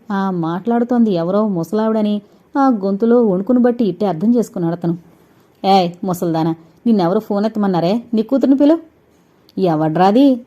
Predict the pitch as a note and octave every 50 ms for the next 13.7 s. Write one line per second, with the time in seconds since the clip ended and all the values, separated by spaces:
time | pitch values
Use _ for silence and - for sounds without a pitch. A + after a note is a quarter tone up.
0 | _ _ _ _ G#3 F3+ E3 D#3+ - F#3 E3+ F3 A3+ A#3 G#3 F3 D#3 E3+ G3+ F3+
1 | F3 E3 D#3+ E3 E3+ F3 - _ _ _ _ _ _ _ _ _ _ _ _ _
2 | - A#3 A3+ G#3+ G#3 B3+ C4 B3 G#3+ F3+ F3+ G#3 A#3 A3+ F3+ F3 F3 - - A#3
3 | A#3 A#3 - - G3 F3+ - G3 F3+ G#3 B3+ B3 - - G3 F#3 F#3 B3 A#3+ A#3+
4 | A#3+ A3+ A#3 A#3 A#3 A3 F3 E3 E3+ - A3 A3+ A#3 A3+ A3+ A3+ A#3 A3+ A3 G#3+
5 | G#3 G#3 G#3+ G3+ - G#3+ G3 F#3+ F#3+ F#3+ F#3 E3+ D#3+ E3 F#3+ G#3 G#3 F3+ E3 D#3
6 | F#3 A3+ A#3 F#3+ D#3 - F3+ E3+ E3+ F3+ F3+ - _ _ _ _ _ _ _ _
7 | _ _ _ _ _ _ _ _ _ _ _ _ _ _ _ _ - G3+ E3+ E3
8 | F#3 A3+ C4 C4 - _ _ - D#3 D#3+ E3+ F#3+ A#3+ D4+ D4+ - - _ _ _
9 | _ _ _ _ _ _ _ _ D4 C4 C4 A#3+ - G3+ F#3+ G3+ A#3 B3 C4 -
10 | F3+ F3 E3+ F3 F#3+ G3+ A3 A3+ A#3 A3+ G3 E3 D#3+ F3+ G3 B3 A#3+ A#3 A3 F3+
11 | D#3+ E3 E3+ F#3+ F3 F3 - _ _ _ _ _ _ _ _ _ - A3 G3 G3+
12 | A3 B3+ C#4 C4+ C4+ C4+ C4+ C4+ A#3+ C4+ B3+ B3+ B3 B3+ B3+ A#3+ A3+ F3 E3 E3
13 | F#3+ A3 A#3+ C4 C#4 C#4 G3+ D#3+ E3 - F#3 F#3 F3+ F#3